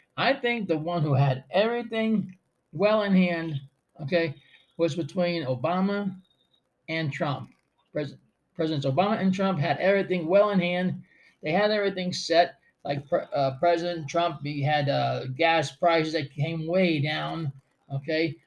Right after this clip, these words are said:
was helping the little guys and everything. And, uh, the taxes came way down. So, you know, and, and he did some things, okay. He learned from his mistakes and what have you, if he did something wrong.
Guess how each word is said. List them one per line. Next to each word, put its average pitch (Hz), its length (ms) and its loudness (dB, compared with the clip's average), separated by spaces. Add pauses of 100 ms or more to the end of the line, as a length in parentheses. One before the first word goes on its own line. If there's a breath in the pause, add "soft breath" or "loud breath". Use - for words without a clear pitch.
was 185 200 -4
helping 226 340 2
the 202 80 0
little 160 260 2
guys 135 360 -2
and 143 120 0
everything. 151 540 -4 (480 soft breath)
And, 202 260 -4
uh, 190 260 2 (300)
the 165 80 -6
taxes 165 600 -4
came 165 280 -4
way 165 140 2
down. 160 420 -2 (1000)
So, 214 440 -2 (760)
you 185 80 -4
know, 185 140 2
and, 170 260 -4
and 180 200 0
he 240 160 0
did 208 220 -2
some 190 300 -2
things, 185 440 -4
okay. 185 480 0 (320)
He 185 140 0
learned 180 240 0
from 175 140 -2
his 165 200 -8
mistakes - 680 -6 (180)
and 180 240 -8 (160)
what 147 140 -4
have 139 200 0
you, 175 200 -2 (100)
if 143 80 -8
he 151 80 -2
did 139 160 -2
something 131 240 -6
wrong. 135 420 -2